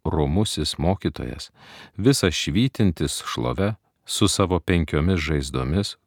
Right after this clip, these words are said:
kurios spindėjo tarsi penkios saulės,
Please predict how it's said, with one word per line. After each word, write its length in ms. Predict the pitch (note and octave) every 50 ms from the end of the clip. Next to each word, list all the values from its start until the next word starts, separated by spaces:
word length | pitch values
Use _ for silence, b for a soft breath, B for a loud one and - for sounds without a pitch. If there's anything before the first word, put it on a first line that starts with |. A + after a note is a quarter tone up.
| _ _ _
kurios 460 | - - G#2 G2+ G#2 G2+ F#2+ - -
spindėjo 580 | - - F2+ F2 E2 D#2 G2 G2+ G2 F#2+ F#2 F2
tarsi 400 | - - F#2 F2 E2 - - F2
penkios 560 | - - G2 F2+ E2+ D#2+ - - D2+ - - -
saulės, 500 | - F2+ F2+ F#2 F#2 F2+ F2 E2+ - -